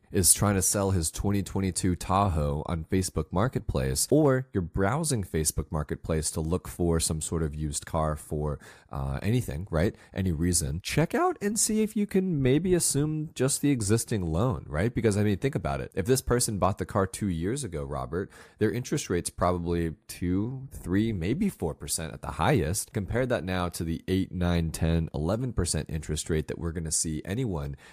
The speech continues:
kinda get out there at the credit unions or any other, you know, ways to borrow money at the moment. So that could definitely help a lot as it relates to your payment, assuming that that payment is still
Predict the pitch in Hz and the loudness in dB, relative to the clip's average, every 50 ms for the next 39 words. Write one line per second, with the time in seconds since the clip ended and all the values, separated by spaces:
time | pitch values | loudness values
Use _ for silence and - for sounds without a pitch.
0 | - _ - - 90 78 76 - 85 82 76 76 73 - - 80 76 - - 71 | -20 _ -4 -2 0 0 0 2 2 4 4 2 2 2 0 0 0 0 -2 -2
1 | - - 92 85 87 55 73 82 80 78 78 76 76 73 73 69 76 78 62 78 | 0 0 2 2 0 -2 -4 -4 -4 -4 -4 -6 -6 -6 -6 -6 -6 -6 -4 -4
2 | 80 82 78 71 76 76 - - 90 87 78 73 71 73 85 85 82 76 - 78 | -4 -6 -6 -6 -6 -8 -8 -8 -6 -4 -4 -4 -2 0 0 0 0 0 -2 -6
3 | 67 - 76 76 78 78 73 71 71 71 80 92 92 85 - - 76 71 71 71 | -6 -4 -2 -2 -2 -2 -2 -4 -4 -4 -4 -2 -2 -4 -4 -4 -6 -4 -4 -4
4 | 69 64 - - - 120 110 107 87 - _ - 107 95 120 139 147 - 117 85 | -6 -6 -2 2 6 6 6 6 4 2 _ -4 0 2 2 2 2 0 0 -2
5 | 80 _ - 104 98 - - 98 87 76 80 73 69 - - - 76 73 76 78 | -2 _ -2 -2 -2 0 0 0 0 2 0 0 -2 -4 -4 -4 0 2 2 2
6 | 78 78 69 - - - - - - 90 82 78 - - 80 80 78 76 73 - | 2 2 0 -4 -8 -18 -16 -8 -6 -4 -2 -2 -2 -2 -2 -2 -2 -2 -2 -4
7 | - - - - 85 82 80 78 76 69 71 71 - - - - 80 80 87 110 | -4 -6 -4 -2 0 0 2 0 0 -2 -2 -4 -4 -6 -4 -2 0 0 2 0
8 | 123 127 - - - - 95 - - - 117 113 113 104 95 90 85 80 80 71 | 0 -2 -4 -8 -4 -2 0 0 0 2 2 2 4 4 4 2 2 0 0 0
9 | 76 73 - 78 71 - - - - 80 80 78 73 73 71 71 - - - 82 | -2 0 0 -2 -2 -4 -4 -4 -4 -2 -2 -2 -2 -4 -4 -4 -4 -2 -2 0
10 | 82 80 78 73 73 71 | 0 2 2 0 -2 -4